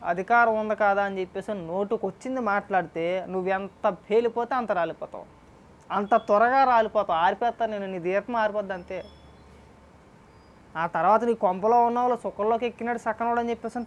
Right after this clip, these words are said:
పాట వేసుకోవాలి. నీ నోటిదోల వ్యవహారాలు, నీ నోటిదోల మాటలు చూస్తుంటే అదే నిజమయ్యేలా కనబడుతుంది. నీకు కేసు మీద కేసురా. ఈరోజు ఉదయం చంద్రబాబు నాయుడు గారు పని చేసిన వ్యాఖ్యలకి ఎక్కడో కేసు నమోదైంది.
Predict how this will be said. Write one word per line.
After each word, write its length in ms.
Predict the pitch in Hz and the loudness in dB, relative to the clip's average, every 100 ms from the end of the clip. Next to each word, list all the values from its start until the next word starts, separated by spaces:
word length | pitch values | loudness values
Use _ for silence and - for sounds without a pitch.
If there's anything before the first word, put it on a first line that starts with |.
| - | -2
పాట 240 | 196 214 | 0 0
వేసుకోవాలి. 560 | 240 - - 160 - 120 - - - - - - - - - 156 | -2 -4 -4 -4 -4 -10 -16 -20 -20 -20 -20 -20 -20 -20 -20 -10
నీ 160 | 180 | -6
నోటిదోల 480 | 202 190 208 220 233 | -2 -2 -2 0 2
వ్యవహారాలు, 580 | 226 214 226 226 226 226 | 2 2 2 2 2 2
నీ 160 | 220 214 | 0 -6
నోటిదోల 500 | 196 190 196 220 220 | -6 -6 -4 -2 -2
మాటలు 360 | 208 208 214 214 | -2 -4 -4 -6
చూస్తుంటే 360 | 202 208 208 | -6 -6 -2
అదే 280 | 190 190 226 | -2 0 0
నిజమయ్యేలా 420 | 220 196 214 214 | 0 -2 -2 -2
కనబడుతుంది. 720 | 208 196 180 165 - 143 127 - - - - - - - - - - - - - | -4 -8 -8 -8 -10 -16 -18 -20 -20 -20 -20 -20 -20 -20 -20 -20 -20 -20 -20 -12
నీకు 420 | 185 214 233 202 185 | -2 2 2 0 -4
కేసు 380 | 233 233 226 | 2 4 4
మీద 200 | 233 240 | 0 -2
కేసురా. 560 | 240 240 220 220 196 175 - - - - - - - - 190 | 0 2 2 2 -2 -2 -10 -20 -20 -20 -20 -20 -20 -12 0
ఈరోజు 340 | 196 220 226 | 4 4 4
ఉదయం 300 | 226 226 240 | 4 4 2
చంద్రబాబు 500 | 220 220 226 240 233 | 0 0 2 4 4
నాయుడు 160 | 233 226 | 2 0
గారు 160 | 233 | 2
పని 180 | 226 226 226 | 0 -2 -2
చేసిన 220 | 220 220 | -2 2
వ్యాఖ్యలకి 720 | 214 214 233 233 277 311 359 - - - 180 | 2 2 0 -2 -2 -4 -6 -12 -20 -8 -4
ఎక్కడో 300 | 196 233 233 | 2 4 4
కేసు 280 | 240 226 | 2 2
నమోదైంది. 680 | 233 220 185 160 147 - 131 | 0 -2 0 -2 -4 -8 -16